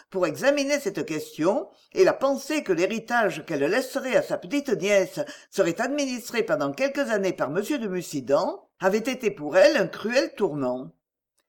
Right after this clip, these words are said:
C'était un singulier administrateur que monsieur de Mussidan.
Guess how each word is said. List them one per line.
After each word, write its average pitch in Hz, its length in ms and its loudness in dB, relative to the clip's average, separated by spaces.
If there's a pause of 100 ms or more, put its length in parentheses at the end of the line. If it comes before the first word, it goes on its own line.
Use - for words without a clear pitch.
(100)
C'était 277 400 2
un 175 100 0
singulier 277 540 4
administrateur 196 960 2
que 294 100 -4
monsieur 185 320 -4
de 294 100 -2
Mussidan. 135 800 -2